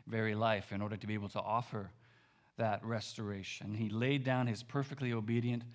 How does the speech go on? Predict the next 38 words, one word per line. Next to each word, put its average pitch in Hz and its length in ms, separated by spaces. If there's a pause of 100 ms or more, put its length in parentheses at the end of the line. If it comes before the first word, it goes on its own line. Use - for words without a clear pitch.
(260)
promise-keeping 127 760
life 113 260
as 104 160
payment 147 540
in 110 120
full 131 540 (240)
for 131 220
every 160 260
one 143 180
of 131 80
our 117 120
broken 113 340
promises, - 800 (480)
from 120 100
the 110 60
beginning 127 400
of 123 100
time 120 420 (460)
all 110 100
the 107 80
way 107 140
until 101 300
its - 160
end. 85 200 (2500)
Which 120 180
is 117 80
something, 123 500
hear 135 160
me, 104 240
essential. 117 720 (880)
We 123 140
need 139 180
to 135 80
know 123 300
that 113 280
truth, - 380
that 104 160
he, 151 560